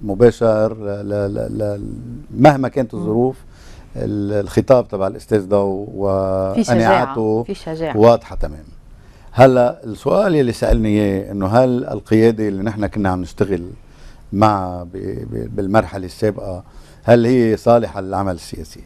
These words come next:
Speaker 2: في لبنان.
Speaker 1: أنا في، في لبنان وفي غير لبنان. أنا خليني جاوب أول شيء بشكل عام، وبرجع بعدين بجاوب
Speaker 2: مم.
Speaker 1: على هالسؤال بشكل مباشر. لا يجب على العسكريين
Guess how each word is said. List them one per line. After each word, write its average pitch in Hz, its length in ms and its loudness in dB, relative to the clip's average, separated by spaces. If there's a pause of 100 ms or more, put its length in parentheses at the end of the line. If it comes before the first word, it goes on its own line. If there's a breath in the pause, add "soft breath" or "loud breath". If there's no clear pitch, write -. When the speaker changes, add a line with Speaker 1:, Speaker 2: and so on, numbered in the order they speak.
(100)
Speaker 2:
في 254 140 2
لبنان. 175 380 0
Speaker 1:
أنا 139 260 4
في، 135 340 0
في 139 140 0
لبنان 135 300 2
وفي 113 220 -4
غير 95 200 0
لبنان. 80 280 -14
أنا 135 160 2
خليني 131 360 0
جاوب 113 360 2
أول 110 180 0
شيء 107 160 -6
بشكل 104 340 -2
عام، 110 280 -2
وبرجع 120 360 2
بعدين 107 300 -2
بجاوب 107 360 2
Speaker 2:
مم. 82 60 -6
Speaker 1:
على 90 340 -4 (440 loud breath)
هالسؤال 107 440 0
بشكل 95 360 -6
مباشر. 82 440 -8 (960 loud breath)
لا 131 320 8
يجب 113 280 0
على 107 180 2
العسكريين 101 920 -2